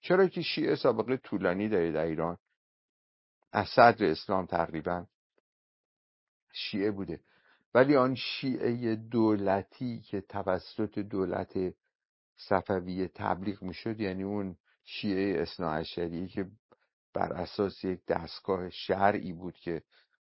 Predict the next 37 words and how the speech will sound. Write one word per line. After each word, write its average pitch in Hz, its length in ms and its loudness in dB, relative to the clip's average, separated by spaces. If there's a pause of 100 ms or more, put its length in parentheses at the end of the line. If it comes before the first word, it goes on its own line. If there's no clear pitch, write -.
به 90 80 0
تدریج 90 600 2
در 85 160 2
طول - 280 -8
قرن 87 340 2
شونزدهم 87 640 -6
و 82 60 -4
هفدهم 90 520 -2
و 90 40 -6
هجدهم 85 440 -4
ساخته - 420 -10
شد - 260 -12
و 71 80 -8 (480)
بزرگتر 95 580 0
شد - 240 -10
و - 120 -6
قوی‌تر 85 500 -2
شد، 160 380 -2 (1080)
این 190 280 4
یه 180 120 6
پدیده 135 500 2
تازه‌ای 95 500 -2
بود 73 320 -16 (1080)
که - 220 -4
این 147 360 4
در 113 260 6
واقع 107 320 4
این 127 180 0
فشار 113 560 0
اینا-، 95 520 0
ایران 95 420 2
و 90 80 -4
ان 90 200 -4
ایران 95 320 -2
رو 131 200 0
تشدید - 640 -8
کرد. - 380 -10